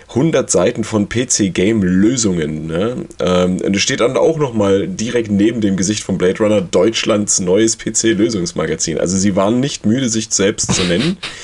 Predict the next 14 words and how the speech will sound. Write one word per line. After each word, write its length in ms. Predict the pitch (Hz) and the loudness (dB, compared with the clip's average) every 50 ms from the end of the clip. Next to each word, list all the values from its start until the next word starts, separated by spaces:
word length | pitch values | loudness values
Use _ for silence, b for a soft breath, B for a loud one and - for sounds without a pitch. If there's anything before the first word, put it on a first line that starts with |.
| B B B B B B B B B B - | B B B B B B B B B B 0
Ähm, 760 | - 110 110 113 110 113 110 113 110 113 110 110 110 113 113 113 - - - - | 2 4 4 4 4 4 4 4 4 4 4 4 2 0 0 -4 -6 -6 -6 -4
ko-, 200 | - 160 - - | 0 0 2 2
und 240 | 117 120 117 117 110 | 2 2 2 2 2
ja, 280 | 120 160 160 113 90 85 | 2 2 2 2 0 0
Blade 300 | 78 98 131 160 170 - | 2 2 2 2 2 2
Runner, 240 | 139 101 92 87 87 | 0 2 2 2 0
kompletter 640 | 85 - 120 117 117 120 135 165 170 - 175 160 147 | 0 0 0 0 0 0 -2 -2 0 0 0 0 0
Führer 720 | - - - - - 143 165 180 170 160 151 151 147 143 139 | -2 -4 -6 -4 -2 0 2 2 2 4 4 2 2 2 0
zu 300 | - - 123 110 101 92 | 0 0 2 2 2 2
Westwoods 800 | 117 135 - - - - - 107 117 123 - - - - - _ | 2 2 0 0 -2 -2 -2 0 0 0 0 0 -2 -4 -4 _
Zukunftsthriller. 1080 | - - 135 151 - - 92 90 85 - - - - - - - 90 85 82 78 67 58 | -6 -6 -6 -6 -6 -4 -4 -4 -4 -4 -4 -4 -4 -4 -2 0 0 2 2 2 0 0
Ja, 280 | 73 78 73 76 76 | 0 0 0 0 0
Westwood, 640 | 82 92 95 - - - - 160 165 - - - - | 0 0 0 -2 -4 -2 -2 -2 -2 -2 -6 -10 -8
äh, 640 | - - - 101 110 110 110 110 113 110 104 101 101 | -6 -4 -2 -2 0 0 0 0 0 0 -2 -4 -6